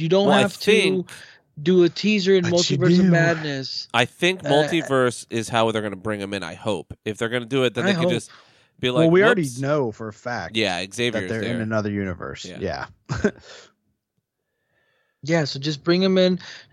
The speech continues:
Speaker 1: like, show 'em here, and then just give 'em a movie.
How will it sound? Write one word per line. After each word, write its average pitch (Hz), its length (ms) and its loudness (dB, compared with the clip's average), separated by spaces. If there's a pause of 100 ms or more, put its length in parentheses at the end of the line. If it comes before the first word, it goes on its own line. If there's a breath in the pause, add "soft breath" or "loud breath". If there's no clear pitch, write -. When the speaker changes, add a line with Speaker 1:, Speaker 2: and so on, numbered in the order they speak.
(120)
Speaker 1:
like, 160 240 2
show 214 240 4
'em 233 100 4
here, 180 380 4
and 156 200 -4
then 151 140 -2
just 165 160 -8
give 196 140 -2
'em 156 100 -2
a 135 60 -4
movie. 127 440 -2